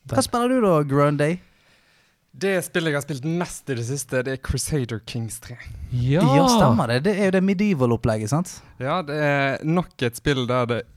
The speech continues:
Speaker 3: eneste det handler om, det er å sette spillet på pause, og så finne ut mest mulig informasjon omkring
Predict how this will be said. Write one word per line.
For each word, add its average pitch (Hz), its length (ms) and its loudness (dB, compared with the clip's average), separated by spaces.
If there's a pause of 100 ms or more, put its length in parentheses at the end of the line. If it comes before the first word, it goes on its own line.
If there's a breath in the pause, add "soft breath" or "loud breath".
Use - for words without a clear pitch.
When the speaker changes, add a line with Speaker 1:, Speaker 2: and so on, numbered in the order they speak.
Speaker 3:
eneste 156 340 0
det 131 120 2
handler 135 260 0
om, 131 140 -2
det 120 80 -2
er - 20 -6
å - 60 -10
sette 131 200 -8
spillet 127 240 -4
på 117 140 -6
pause, 123 400 0
og 113 80 -4
så 127 80 -4
finne 123 240 -2
ut 120 400 -4
mest 127 320 -4
mulig 123 160 0
informasjon 120 680 -2
omkring 131 440 -2